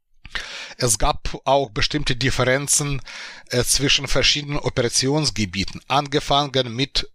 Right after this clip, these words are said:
so wörtlich maximal siebenhundert Kalorien am Tag im Bereich der Heeresgruppe Mitte.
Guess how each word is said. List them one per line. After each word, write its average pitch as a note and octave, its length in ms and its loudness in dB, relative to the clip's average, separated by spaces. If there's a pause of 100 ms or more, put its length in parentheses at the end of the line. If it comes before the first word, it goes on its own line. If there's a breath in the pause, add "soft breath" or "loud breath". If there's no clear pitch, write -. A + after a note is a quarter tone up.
so B2 320 0
wörtlich C3+ 480 0 (220 loud breath)
maximal C#3+ 760 2
siebenhundert B2+ 720 -2
Kalorien G#2+ 580 2
am A2 220 -4
Tag C3 360 0 (300 loud breath)
im B2 200 -4
Bereich A2+ 400 2
der A2+ 280 0 (160 loud breath)
Heeresgruppe A#2 680 0
Mitte. - 360 -2